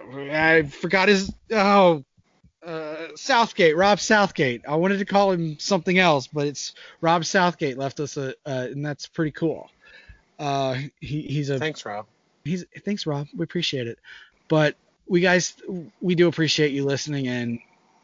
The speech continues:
Speaker 1: as always, Carl, take us home.
Speaker 2: Hey guys, like Russ said, thank you for listening. Um, you can find us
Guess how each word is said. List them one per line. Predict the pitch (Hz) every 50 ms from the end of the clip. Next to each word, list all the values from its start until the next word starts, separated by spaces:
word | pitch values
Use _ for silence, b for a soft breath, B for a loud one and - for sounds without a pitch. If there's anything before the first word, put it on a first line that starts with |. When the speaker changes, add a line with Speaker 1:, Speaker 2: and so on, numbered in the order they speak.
| _ -
Speaker 1:
as | 147 147 151 151
always, | - - 135 156 175 180 185 185 185 185 175
Carl, | - - 190 185 180 180 175 170 147 - _ _ _ _ _ _ _ _ _ -
take | 131 127 127
us | 131 -
home. | 123 113 104 90 82 - _ _ _ _ _ _ _ _ _ _ _ _ _ _ _
Speaker 2:
Hey | - 185 160
guys, | 107 98 101 110 104 - - - _ _ _ _ _ _ _ _ _
like | 107 104 - - -
Russ | 98 92 -
said, | - 95 101 98 _
thank | 92 92 90 -
you | 87
for | - - - 90
listening. | 85 87 85 - - 98 104 107 104 b b b b b b b b b b b -
Um, | 87 85 82 82 80 80 80 80 80 80 80 78 78 80 87
you | 87 85
can | 87 82
find | - - - 82 82 82 82
us | 85 85 - - -